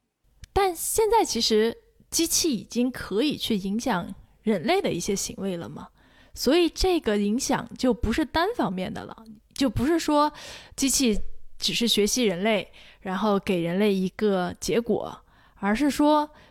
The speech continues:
机器通过学习人类，它会反馈给一些结果给人类，人类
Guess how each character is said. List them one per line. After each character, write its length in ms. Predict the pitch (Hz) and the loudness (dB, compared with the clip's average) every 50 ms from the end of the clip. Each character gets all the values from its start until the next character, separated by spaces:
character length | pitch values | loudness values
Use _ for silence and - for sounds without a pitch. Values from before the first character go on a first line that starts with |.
| - - | -12 -6
机 140 | - 311 311 | -2 -2 0
器 200 | - - 294 254 | 0 2 2 2
通 180 | - 262 277 277 | 4 4 4 4
过 140 | 269 247 | 4 4
学 160 | 226 - 214 208 | 4 4 2 0
习 140 | 208 247 | 2 2
人 200 | 240 208 156 151 190 | 2 2 2 2 2
类， 300 | 214 214 196 160 - - - - - - | 2 2 2 0 -2 -6 -14 -18 -12 -6
它 160 | - - 262 | -2 0 2
会 260 | - 302 285 240 220 214 | 4 6 6 6 6 4
反 220 | - - 226 - - - | 4 0 0 0 0 0
馈 180 | - 330 330 | 2 2 2
给 160 | - 233 185 | 4 2 2
一 40 | 165 | 2
些 160 | 185 - 233 | 2 2 2
结 120 | 202 214 208 | 2 2 2
果 80 | 226 | 2
给 160 | 233 226 190 156 | 2 2 0 -2
人 200 | 156 107 98 185 | -2 -4 -2 0
类， 160 | 202 - - | 0 0 2
人 160 | 196 190 214 | 2 2 4
类 200 | 269 285 269 | 4 4 2